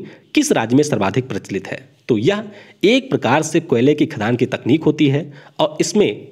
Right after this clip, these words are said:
जो आपके कोयले की खदान होती है, उसमें बिल्कुल अजीबोगरीब तरीके से खुदाई की जाती है। तो ध्यान रखिएगा, रैट होल माइनिंग ये हमारे अधिकांश उत्तरी पूर्वी राज्यों में प्रचलित है, और सबसे ज़्यादा आपको मिलेगा ये मेघालय में। कहाँ पर?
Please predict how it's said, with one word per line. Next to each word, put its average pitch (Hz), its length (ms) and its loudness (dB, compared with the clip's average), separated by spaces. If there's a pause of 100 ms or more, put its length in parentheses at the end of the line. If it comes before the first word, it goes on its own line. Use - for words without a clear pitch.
(140)
जो 175 220 2
आपके 131 460 2
कोयले 143 380 2
की 185 140 -4
खदान 120 320 0
होती 110 280 -2
है, 170 300 0 (260)
उसमें 226 320 2
बिल्कुल 185 420 2
अजीबोगरीब 143 560 2
तरीके 120 280 0
से 127 100 -2
खुदाई 107 280 -2
की 110 120 -4
जाती 95 280 -6
है। - 160 -10 (260)
तो 104 60 -4
ध्यान 143 200 -2
रखिएगा, 185 240 0
रैट 135 300 0
होल 101 140 2
माइनिंग 113 380 2 (320)
ये 180 160 2
हमारे 165 280 0
अधिकांश 139 560 -2
उत्तरी 143 280 -2
पूर्वी 117 260 2
राज्यों 151 280 2
में 151 100 2
प्रचलित 143 360 0
है, 190 200 -2 (280)
और 147 80 -2
सबसे 143 340 -4
ज़्यादा 135 220 2
आपको 107 200 -2
मिलेगा 101 260 2
ये 156 180 4
मेघालय 101 420 -4
में। 92 160 -8 (320)
कहाँ 139 200 -2
पर? 240 200 0